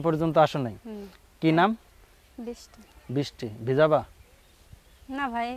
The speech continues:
Speaker 2: বৃষ্টির দিন তো গেছে গা।
Speaker 1: গেছে গা?
Speaker 2: জারের দিন আসছে।
Speaker 1: না, অনেক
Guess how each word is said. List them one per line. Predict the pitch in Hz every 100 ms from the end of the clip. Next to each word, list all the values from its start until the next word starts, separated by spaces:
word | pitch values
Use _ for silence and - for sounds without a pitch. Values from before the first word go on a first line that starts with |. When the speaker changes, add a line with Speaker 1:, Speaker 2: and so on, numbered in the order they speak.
| 247 233
Speaker 2:
বৃষ্টির | 277 - 285 233
দিন | 262 277
তো | 311
গেছে | 208 - 220
গা। | 220 202 _ - - 127
Speaker 1:
গেছে | 143 170 151
গা? | 220
Speaker 2:
জারের | 220 226 233
দিন | 254 226
আসছে। | 220 _ _ _ 143
Speaker 1:
না, | 156 147 135 131
অনেক | 160 170